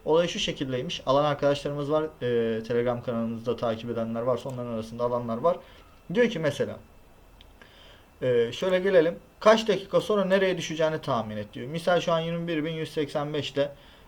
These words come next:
bir dakika sonra ben yükselecek dersem eğer, ki benim trade'im tutmuş olsaydı ben on beş dolar almış olacaktım arkadaşlar. Bunun sistemi böyle. Bir dakika sonra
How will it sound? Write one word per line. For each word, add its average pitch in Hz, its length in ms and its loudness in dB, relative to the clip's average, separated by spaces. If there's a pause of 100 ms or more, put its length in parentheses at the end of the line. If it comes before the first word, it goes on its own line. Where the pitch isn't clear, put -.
(140)
bir 202 160 2
dakika 160 360 2
sonra 175 340 2
ben 185 100 4
yükselecek 175 720 -4
dersem 180 420 4
eğer, 127 280 -4 (560)
ki 170 160 -4
benim 170 220 2
trade'im 139 320 0
tutmuş - 340 -8
olsaydı 160 380 0
ben 160 120 2 (100)
on 165 200 2
beş 139 220 -2
dolar 160 200 2
almış 135 380 -2
olacaktım 107 460 -6
arkadaşlar. 107 600 -6
Bunun 156 120 -8
sistemi 147 480 -8
böyle. 151 300 4 (320)
Bir 208 180 2
dakika 175 360 0
sonra 160 400 2